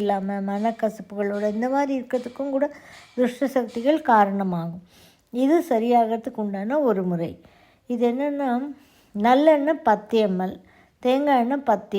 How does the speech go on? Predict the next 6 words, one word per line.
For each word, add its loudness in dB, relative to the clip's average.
எம் -2
எல், -6
கற்பூரம் 4
பத்து 2
கிராம், -2
ஒரு 8